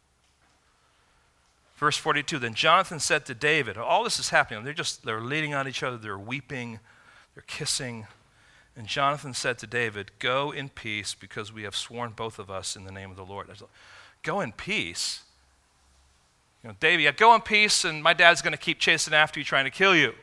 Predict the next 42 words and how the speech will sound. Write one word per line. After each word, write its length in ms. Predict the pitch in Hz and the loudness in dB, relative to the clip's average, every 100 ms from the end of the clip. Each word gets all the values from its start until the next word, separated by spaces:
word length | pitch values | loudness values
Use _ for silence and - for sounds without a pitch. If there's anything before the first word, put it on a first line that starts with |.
| _ _ _ _ _ _ _ _ _ _ _ 175 | _ _ _ _ _ _ _ _ _ _ _ -2
No, 120 | 156 | 0
there's, 200 | 160 - | 0 -4
there's 200 | 165 - | -4 -8
a 80 | 131 | -10
different 680 | - 214 220 - 196 - - | -10 -8 -6 -2 -4 -4 -10
purpose 540 | - 220 - 233 - | 2 2 2 -4 -4
here. 240 | 135 104 | -4 -6
There's 220 | 98 113 135 | -8 -10 -4
a 0 | |
different 440 | 220 - 190 - | -4 0 -2 -2
kind 540 | - - 196 208 208 | -8 0 2 2 0
of 140 | 151 - | -4 -8
peace 540 | - 233 151 107 - - - - - | -4 0 0 0 -4 -6 -20 -20 -14
that 120 | 151 | -8
Jonathan 560 | - 170 170 170 - 143 | 2 6 6 6 -2 -6
is 120 | 127 | -6
talking 500 | - 190 214 - 139 | -2 2 2 0 -10
about. 340 | 113 95 82 _ | -6 -6 -6 _
Let's 100 | - | -18
continue 340 | - 151 165 135 | -12 -8 -6 0
reading. 240 | 185 123 - - - | 0 0 -6 -18 -12
It 60 | - | -4
says, 520 | - 170 - - - 180 | 4 4 4 -4 -6 -6
he 100 | 165 | -2
says 300 | - 160 147 | 2 2 0
that 140 | 151 | -8
"the 100 | 160 | -8
Lord 400 | 151 175 202 175 | -4 4 4 6
shall 240 | - 160 143 | 4 4 2
be 100 | 135 | -2
between 560 | 131 - 190 226 190 | -8 -12 -4 -2 -2
me 160 | 135 123 | -2 -4
and 140 | 117 | -4
you, 160 | 110 117 | -6 -6
and 100 | 120 | -6
between 520 | 127 - 185 240 226 | -10 -8 2 2 4
my 160 | 151 127 | 2 4
offspring 500 | 131 123 - 135 117 | 2 2 -2 -8 -8
and 100 | 120 | -6
your 140 | 113 | -2
offspring 380 | 110 107 139 135 | -2 -2 -10 -16
forever." 680 | - 240 233 302 240 - | -12 -4 -2 -2 -4 -10